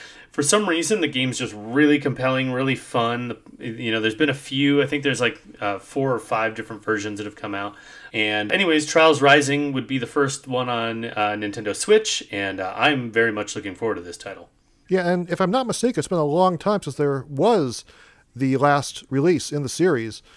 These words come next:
Speaker 2: So, uh, you know, for fans of that, it's really cool to see it making a comeback this year.
Speaker 1: That's right. Yeah, I think it's been a couple years.
Speaker 2: Anyway, for my hype meter for this game, I give it four horribly mangled crashes.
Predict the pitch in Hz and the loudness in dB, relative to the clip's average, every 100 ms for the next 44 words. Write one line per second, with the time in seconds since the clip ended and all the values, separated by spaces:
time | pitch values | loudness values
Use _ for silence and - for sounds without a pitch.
0 | - _ - 156 139 135 135 139 135 117 | -20 _ -4 2 4 4 2 0 -4 0
1 | 160 175 120 117 120 - 135 - 156 127 | 0 0 -2 -2 -4 -4 -4 -2 -2 -2
2 | 107 131 127 120 127 135 131 160 139 107 | -4 -4 -4 -4 -6 -6 -4 -2 0 -2
3 | - - - 117 - 123 - _ _ _ | -4 -20 -12 -10 -6 -6 -8 _ _ _
4 | - 110 - 110 104 _ - 113 104 131 | -12 -6 0 0 0 _ 0 2 2 -2
5 | 117 - 123 107 104 - 92 90 - _ | -8 -6 -6 -4 -10 -12 -16 -16 -20 _
6 | _ - 214 151 165 - - 160 156 139 | _ 2 4 4 2 -4 2 4 4 2
7 | 139 165 175 185 196 185 190 202 202 202 | 2 2 2 0 -2 -2 -2 -2 -2 0
8 | 202 208 - - - - 147 160 165 156 | 0 -2 -6 -16 -20 -4 2 4 4 2
9 | 165 165 - - 180 175 180 175 - - | 2 0 -6 0 4 6 6 4 -2 4
10 | 175 170 170 151 147 143 127 135 117 - | 6 6 4 2 0 0 0 0 0 -2
11 | 117 110 | -10 -14